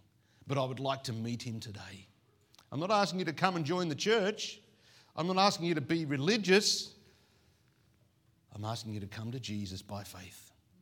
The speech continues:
believing the promises of God. Thank you, Lord, for the one who raised the hand,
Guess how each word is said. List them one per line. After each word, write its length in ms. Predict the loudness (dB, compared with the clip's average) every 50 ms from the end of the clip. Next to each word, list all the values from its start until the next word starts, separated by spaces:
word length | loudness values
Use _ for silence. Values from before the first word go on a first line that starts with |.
| -20 -20 _ _ _ _ _ _ _ _ _ _ -20 -20 -8
believing 640 | -6 -2 0 4 4 4 4 4 2 0 -2 -4 -8 -14 -20 -16 -14
the 80 | -14
promises 640 | -10 -6 -4 -4 -4 -4 -4 -6 -6 -6 -6 -8 -10
of 180 | -14 -16 -14 -14
God. 340 | -14 -12 -12 -12 -14 -16 -20 _ _ _ _ _ _ _ _ _ _ _ _ _ _ _ _ _ _ _ _ _ _ _ _ _ _ _ _ _ _ _ _ _ _ _ _ _ _ _ _ _ _ _ -20 -20 _ _ _ _ _ _ _ _ _ _ _ _ _ _ _ _ _ _ _ _ _ _ _ _ _ _ _ _ _ _ _ _ _ _ _ _ _ _ _ _ _ _ _
Thank 200 | -4 -2 -2 0
you, 100 | 0 0
Lord, 320 | 2 2 2 2 0 -2 -6 -12 -16 -20 -20 -20 _ _ _ _ _ _ _ _ _ _ _ _ _ _ _ _ _ _ _ -10
for 100 | -8 -6
the 80 | -4
one 180 | -2 0 0 0
who 140 | -2 -2 -2
raised 320 | -2 -2 -2 -4 -4 -6
the 60 | -6
hand, 440 | -6 -4 -4 -6 -6 -6 -8 -10